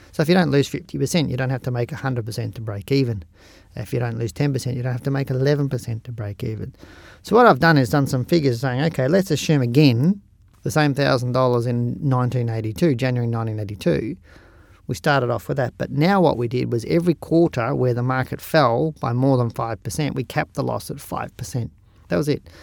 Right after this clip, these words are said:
Five percent, you know, multiplied by four quarters is twenty percent per annum. But let's just say any quarter,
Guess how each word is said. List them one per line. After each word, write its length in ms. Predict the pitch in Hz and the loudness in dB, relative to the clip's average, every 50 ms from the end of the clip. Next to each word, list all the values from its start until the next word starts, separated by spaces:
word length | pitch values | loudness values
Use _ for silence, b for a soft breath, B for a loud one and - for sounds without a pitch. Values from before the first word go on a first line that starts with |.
| B B - | B B 0
Five 240 | - 180 196 190 196 | 2 4 4 4 2
percent, 380 | 143 - - 147 135 - - - _ _ _ - | -2 0 2 0 0 0 -4 -10 _ _ _ -6
you 80 | 143 135 | -4 -4
know, 120 | 135 139 | -2 0
multiplied 480 | 139 139 135 127 - 127 127 120 120 117 | 0 0 0 0 -2 -2 -2 -2 0 -2
by 100 | 123 113 | -4 -2
four 180 | - - 127 - | -2 -2 -2 0
quarters 340 | - 147 135 120 117 110 | 2 2 2 2 0 -2
is 100 | 113 117 | -4 -4
twenty 240 | - - 135 120 117 | -4 -4 -6 -6 -4
percent 320 | 110 110 - 127 117 - - | -6 -6 -6 -6 -6 -6 -8
per 160 | - 117 120 | -8 -6 -4
annum. 240 | 139 147 127 156 B B B B B B B B _ | -2 -2 -2 -4 B B B B B B B B _
But 140 | - 143 | -2 0
let's 240 | 139 151 - - - | 2 2 0 0 -4
just 140 | - 123 - | -6 -6 -4
say 160 | - 123 123 | -4 -2 0
any 180 | 135 165 180 170 | 0 0 0 0
quarter, 480 | - - 151 143 143 135 139 147 123 | 2 4 4 6 6 4 2 0 -2